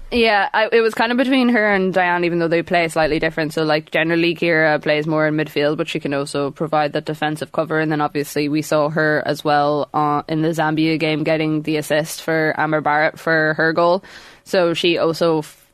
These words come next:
I talked to her about that afterwards, and she was saying that she could hear everyone on the bench screaming at her to get back, but she,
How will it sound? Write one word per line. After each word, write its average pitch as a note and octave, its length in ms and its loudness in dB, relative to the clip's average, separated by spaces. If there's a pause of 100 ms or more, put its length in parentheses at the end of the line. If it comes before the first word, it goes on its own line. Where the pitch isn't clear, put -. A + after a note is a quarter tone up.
(140)
I E3 80 0
talked D#3+ 300 -2
to F3 80 -2
her D#3+ 80 2
about D3+ 200 0
that D3+ 160 2
afterwards, D#3 680 -2
and D#3 180 -8
she D#3 160 -4
was C#3 160 -4
saying D3 240 0
that C#3+ 160 -2
she - 140 -6
could D#3 120 -2
hear E3 280 2
everyone D3+ 600 0 (140)
on E3 140 -2
the D#3 80 0
bench D#3 260 -2
screaming E3 420 -2
at D3 160 0
her D3+ 140 0
to D3+ 380 -4
get - 260 -6
back, E3+ 420 -4
but E3+ 140 -2
she, D#3+ 200 -2